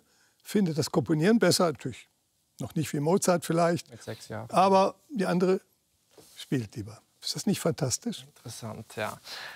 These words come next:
Speaker 2: Ja, also das passiert einerseits, sagen Sie, die Gene sind wichtig, dann diese Epigenetik,
Speaker 1: Ja,
Speaker 2: also welche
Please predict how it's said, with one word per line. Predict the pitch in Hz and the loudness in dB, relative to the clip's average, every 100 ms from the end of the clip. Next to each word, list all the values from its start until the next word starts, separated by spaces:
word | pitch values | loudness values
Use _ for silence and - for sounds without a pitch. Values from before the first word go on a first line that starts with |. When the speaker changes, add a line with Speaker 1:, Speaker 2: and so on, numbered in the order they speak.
| - - - | -18 -20 -4
Speaker 2:
Ja, | - 160 226 - | 4 4 4 2
also | 190 202 - - | 2 4 2 2
das | 180 - | -2 -2
passiert | - 185 - 202 180 | 0 0 2 2 4
einerseits, | 170 196 175 180 170 | 4 4 4 4 4
sagen | 175 170 | 2 2
Sie, | 156 | 2
die | 143 135 | 0 0
Gene | 143 151 175 | 2 2 0
sind | 175 | 0
wichtig, | 175 185 180 | -2 -2 -4
dann | 151 143 | -2 -2
diese | 135 151 | -2 -2
Epigenetik, | 151 151 - 190 180 175 185 175 | 0 0 2 4 4 6 4 2
Speaker 1:
Ja, | 143 | 2
Speaker 2:
also | 135 120 | 2 4
welche | 143 | 6